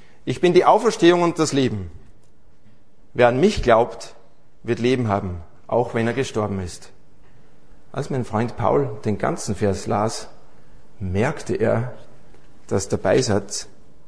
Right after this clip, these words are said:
„Glaubst du das?“, nicht von seinem Bruder war, sondern von Jesus.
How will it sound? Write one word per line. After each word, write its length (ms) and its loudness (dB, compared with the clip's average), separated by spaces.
„Glaubst 400 0
du 60 -4
das?“, 420 -4
nicht 180 -4
von 140 0
seinem 220 0
Bruder 300 0
war, 260 -6
sondern 340 -4
von 160 -2
Jesus. 440 -6